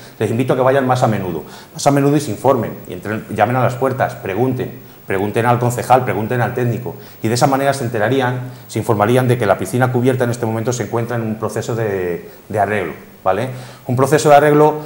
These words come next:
que viene de, primero, de la avería que hubo el día ocho de septiembre, que recordarás que en un tiempo récord de menos de un mes la pusimos en marcha,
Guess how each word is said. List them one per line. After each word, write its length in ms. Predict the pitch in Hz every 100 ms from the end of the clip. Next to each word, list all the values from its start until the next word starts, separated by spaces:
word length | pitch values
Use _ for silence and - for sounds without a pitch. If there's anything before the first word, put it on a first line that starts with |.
| - -
que 120 | -
viene 640 | 110 139 143 147 147 147 147
de, 880 | 123 110 107 104 104 101 101 95 - 98 -
primero, 380 | 110 143 135 90
de 100 | 87
la 80 | 95
avería 380 | 95 101 135 131
que 80 | 127
hubo 180 | 127 107
el 100 | 104
día 140 | 117
ocho 140 | 120
de 60 | 107
septiembre, 420 | 107 131 117 107 123 - -
que 100 | -
recordarás 520 | 90 90 95 92 110 113
que 100 | 101
en 60 |
un 100 | 104
tiempo 260 | 110 107 104
récord 320 | 110 123 101
de 80 | 98
menos 260 | 110 120
de 80 | 107
un 80 | 101
mes 220 | 110 110
la 100 | 98
pusimos 360 | 95 - 107 101
en 100 | 104
marcha, 400 | 123 123 113